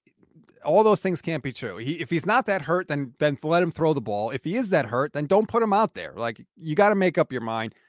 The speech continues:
I think the Niners are gonna run all over the Chargers. The Niners are built to win a game one way. Get up multiple scores,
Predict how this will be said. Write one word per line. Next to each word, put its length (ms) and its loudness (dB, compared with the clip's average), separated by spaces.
I 80 4
think 140 4
the 80 2
Niners 260 2
are 60 -4
gonna 160 2
run 240 2
all 280 0
over 220 0
the 80 -6
Chargers. 380 -6
The 80 -6
Niners 260 2
are 80 4
built 260 2
to 60 -8
win 140 -2
a 60 -4
game 280 -2
one 240 0
way. 300 -2
Get 200 4
up 120 4
multiple 440 2
scores, 600 2